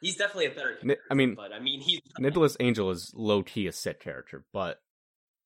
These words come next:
Speaker 2: it's tough.
Speaker 1: He's just a fighter, Angel. I mean,
Speaker 2: Yeah.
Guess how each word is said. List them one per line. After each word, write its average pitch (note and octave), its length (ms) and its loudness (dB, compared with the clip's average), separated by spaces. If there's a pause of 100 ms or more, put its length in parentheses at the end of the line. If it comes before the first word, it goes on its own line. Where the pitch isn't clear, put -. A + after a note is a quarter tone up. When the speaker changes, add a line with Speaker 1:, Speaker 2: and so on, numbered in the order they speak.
(320)
Speaker 2:
it's - 200 -16
tough. - 340 -14 (100)
Speaker 1:
He's D3+ 220 -4
just E3+ 180 -4
a - 60 -2
fighter, G#2 400 -4 (380)
Angel. G#2+ 400 -10 (180)
I G#2+ 40 -18
mean, A2 160 -12
Speaker 2:
Yeah. G2+ 160 -8